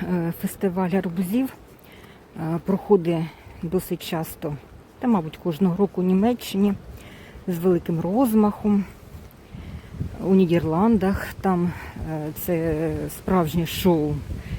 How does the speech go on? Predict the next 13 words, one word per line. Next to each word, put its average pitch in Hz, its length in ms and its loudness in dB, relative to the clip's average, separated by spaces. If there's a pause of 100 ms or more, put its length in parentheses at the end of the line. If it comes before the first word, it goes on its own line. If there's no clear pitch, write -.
(180)
з 156 80 -4
великим 165 400 2
розмахом. 170 640 4 (1000)
І 180 100 0
це 175 300 2 (600)
продовжується 160 880 0 (680)
декілька 170 560 -2
місяців. 214 580 0 (1500)
Там 180 260 2 (140)
влаштовують 170 920 0 (240)
скульптури 233 760 2 (300)
з 185 120 -4
гарбузів 202 680 2